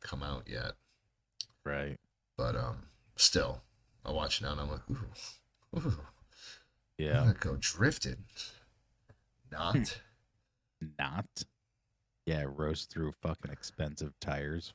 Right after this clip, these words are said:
Speaker 2: Fuck that.
Speaker 1: Considering I've had that car how many years? I haven't, I haven't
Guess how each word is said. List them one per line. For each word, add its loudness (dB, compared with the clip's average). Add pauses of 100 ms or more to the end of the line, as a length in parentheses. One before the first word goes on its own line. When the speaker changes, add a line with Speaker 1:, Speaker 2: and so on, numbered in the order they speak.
Speaker 2:
Fuck 4 (340)
that. 0
Speaker 1:
Considering 8
I've 8
had 6
that 8
car 4
how 2
many 4
years? 6
I 2
haven't, 0 (600)
I 0
haven't 2